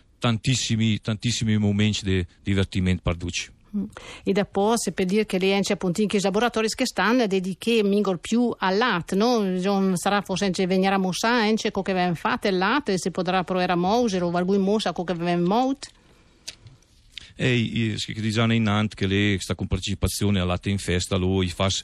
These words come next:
Speaker 1: eh, desvalive appuntamenti sia la sabato che la domenica, solo al dut via per il domesdì, eh, proprio dediche a, ai bec che gli mossa che si fa, eh, il formai e le dut laboratori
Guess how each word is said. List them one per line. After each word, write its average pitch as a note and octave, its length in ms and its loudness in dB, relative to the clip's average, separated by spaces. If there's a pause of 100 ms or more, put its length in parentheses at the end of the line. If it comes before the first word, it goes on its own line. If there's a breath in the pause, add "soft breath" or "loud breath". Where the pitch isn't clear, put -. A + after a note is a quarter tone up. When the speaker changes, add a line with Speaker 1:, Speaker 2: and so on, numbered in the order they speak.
(260 loud breath)
Speaker 1:
eh, F2+ 280 2
desvalive G2 640 2
appuntamenti G2 800 0
sia F#2+ 240 0
la F2+ 100 0
sabato F#2 400 0
che F#2+ 120 -4
la F#2 100 2
domenica, G2+ 580 2 (240 loud breath)
solo - 260 0
al F#2+ 80 2
dut G#2+ 200 0
via G2+ 180 2
per G2 200 0
il F#2 40 0
domesdì, G2 720 2 (260 loud breath)
eh, F#2 360 -2
proprio G2 300 0
dediche F#2+ 580 0
a, F2+ 140 2
ai F2 420 0
bec F#2+ 360 0
che F#2 80 -2
gli F2+ 100 -2
mossa F#2 340 2
che F2 200 -2
si F2+ 120 -6
fa, E2+ 160 -6 (540 loud breath)
eh, - 680 -4
il F#2+ 340 -4
formai G2 1000 2
e F#2+ 60 0
le F#2 160 -2
dut G2+ 180 -2
laboratori F#2+ 840 2